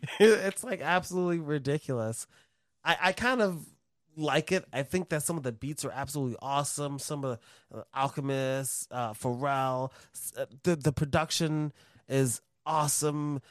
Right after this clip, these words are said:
Uh, I know Kendrick has been a, a little sleepy on this album, but, like, I think his flows are kind of interesting and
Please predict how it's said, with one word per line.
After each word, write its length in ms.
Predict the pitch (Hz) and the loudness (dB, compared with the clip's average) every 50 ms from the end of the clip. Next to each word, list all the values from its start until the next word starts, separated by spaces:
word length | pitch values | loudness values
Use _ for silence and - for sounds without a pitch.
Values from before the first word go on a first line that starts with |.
| - _ _ _ - | -20 _ _ _ -12
Uh, 200 | 113 127 123 - - _ _ _ _ _ _ _ _ _ _ | -10 -10 -10 -12 -14 _ _ _ _ _ _ _ _ _ _
I 120 | - 160 156 | -2 0 2
know 600 | 160 165 165 160 156 151 147 143 139 123 - - _ _ | 4 6 6 6 6 6 4 2 0 -2 -6 -12 _ _
Kendrick 300 | - - 165 165 156 151 143 | -8 -6 -4 -2 -2 -2 -2
has 60 | 135 | -2
been 120 | 131 143 | -2 -2
a, 100 | 139 131 - - | -4 -4 -4 -6
a 60 | 127 | -6
little 180 | 131 127 110 | -4 -4 -4
sleepy 320 | 107 - - 202 214 - 214 | -4 -4 -4 -4 -2 0 0
on 80 | 202 | 2
this 160 | 196 190 - 196 | 2 2 0 0
album, 460 | 185 190 196 185 190 190 185 185 180 _ _ _ _ _ _ _ _ | 0 0 0 -2 -2 -2 -4 -4 -6 _ _ _ _ _ _ _ _
but, 120 | 156 147 | -6 -4
like, 300 | 135 127 120 117 117 - - | -4 -4 -6 -8 -8 -8 -10
I 60 | 139 | -10
think 240 | 135 170 156 - - | -8 -8 -10 -10 -8
his 220 | - 135 131 123 | -6 -6 -6 -6
flows 420 | - - 180 185 190 185 185 170 143 | -4 -2 2 4 4 6 6 4 2
are 60 | 143 | 0
kind 180 | - 143 135 123 | -2 -4 -6 -6
of 80 | 113 | -6
interesting 460 | - - 196 196 190 - - 170 135 | -6 -6 -4 -4 -4 -2 -2 -2 -2
and 100 | 120 117 | -2 -2